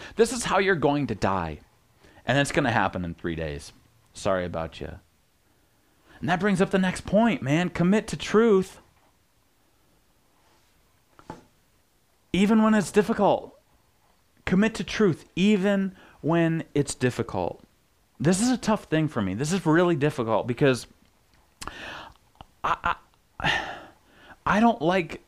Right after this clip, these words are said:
giving tough truth to people. I don't even like it when somebody has a little bit of food, like, on their lip or in their beard. I won't tell them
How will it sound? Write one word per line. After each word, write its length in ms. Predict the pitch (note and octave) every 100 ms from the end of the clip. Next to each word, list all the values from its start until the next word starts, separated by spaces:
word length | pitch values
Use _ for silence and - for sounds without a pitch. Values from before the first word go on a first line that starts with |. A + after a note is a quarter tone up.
| - C3+
giving 560 | D#3 F3 F#3 E3 C#3+ - - _ _ _
tough 400 | - F3+ D#3 -
truth 440 | - - A3 D#3+ -
to 100 | G#2
people. 460 | - F#2+ F2+ D#2+ - - - -
I 100 | -
don't 160 | C4+
even 240 | B3+ G#3+ E3+
like 220 | E3+ F3
it 140 | F3+
when 200 | D3 D3+
somebody 400 | D3+ F#3+ G3+ F#3
has 300 | C#3+ D3+ D3
a 40 | C3
little 220 | C#3+ E3
bit 120 | D#3
of 80 | B2+
food, 560 | - A#2 C3+ E3 C3+ -
like, 260 | A2 G2+ -
on 120 | A2
their 140 | F#2
lip 340 | F2 A#2+ D3 -
or 80 | F#2
in 80 |
their 120 | G2+ E2+
beard. 500 | F2+ A#2+ D#3+ E3 - - - - -
I 120 | C3+
won't 260 | A#3+ E3+ -
tell 240 | C3 F3
them 320 | C3 D#2 C#2